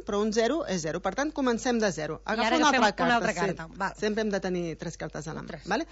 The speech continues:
Speaker 1: Jo començo amb un tres.
Speaker 2: Un cinc.
Speaker 1: Val, per tant, diem la suma.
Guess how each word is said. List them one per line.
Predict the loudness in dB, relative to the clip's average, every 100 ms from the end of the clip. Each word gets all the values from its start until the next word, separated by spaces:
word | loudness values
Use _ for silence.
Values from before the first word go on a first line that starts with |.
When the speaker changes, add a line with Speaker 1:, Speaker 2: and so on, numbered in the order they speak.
| -14 -8
Speaker 1:
Jo | -2
començo | 2 4 4 2 -2 -4 -4
amb | 0 0
un | 0
tres. | -2 -4 -6 -14 -16 -20 -20 -20 -20 -20 -16 -4
Speaker 2:
Un | -2
cinc. | -2 -2 -4 -6 -12 -20 -12 0
Speaker 1:
Val, | 2 2
per | 2
tant, | 2 2
diem | 2 4 4
la | 2
suma. | 0 -2 0 0